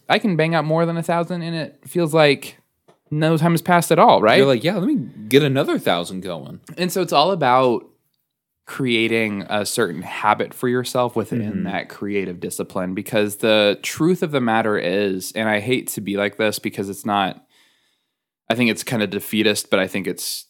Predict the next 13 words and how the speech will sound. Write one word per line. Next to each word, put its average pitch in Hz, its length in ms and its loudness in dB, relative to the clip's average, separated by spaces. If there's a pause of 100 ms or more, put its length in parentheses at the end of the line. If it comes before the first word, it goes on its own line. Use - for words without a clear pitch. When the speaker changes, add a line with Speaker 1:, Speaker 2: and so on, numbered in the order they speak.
(120)
Speaker 1:
the - 80 -6
reality, 98 440 -2
is 110 140 -4
that 107 400 2 (1400)
I'm 139 240 2
probably 123 560 2
never 101 520 -4 (280)
going 98 360 -6
to 98 40 -8
be 90 440 -6
a - 60 -8
paid - 360 -12
author, - 460 -12